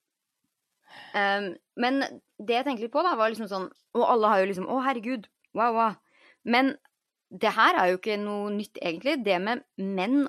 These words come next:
og plastisk kirurgi, det er litt, det er noe som har trendet litt i, eh, hvert fall L A og Miami de siste åra, vil jeg si. Men det er bare sånn der,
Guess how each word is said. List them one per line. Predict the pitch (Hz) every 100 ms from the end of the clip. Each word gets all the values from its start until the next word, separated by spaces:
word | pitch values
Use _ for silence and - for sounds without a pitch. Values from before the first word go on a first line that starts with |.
| -
og | 214 - _ _ _ _ _ _
plastisk | 202 185 190 190 -
kirurgi, | - 196 208 202 254 494 - -
det | 208
er | 339 302
litt, | 302 285 - _ _
det | - 269
er | 339
noe | 403
som | 214
har | 247
trendet | 269 285 190 147 202
litt | 185 _ - - -
i, | 170 170 208 185 _ _ _ _ _ _ _ _
eh, | 190 196
hvert | 180 165 -
fall | 269 320 330 320 -
L | 262 196
A | 190 208 190
og | 190
Miami | 190 170 156 165 170 170 175 175 - _ _ _ _ _ _ _
de | 180 208
siste | 220 - -
åra, | 156 160 220 339 214
vil | 175 202
jeg | 202
si. | 262 330 - _ - _ -
Men | 233
det | 254
er |
bare | 247
sånn | 226 214
der, | 185 175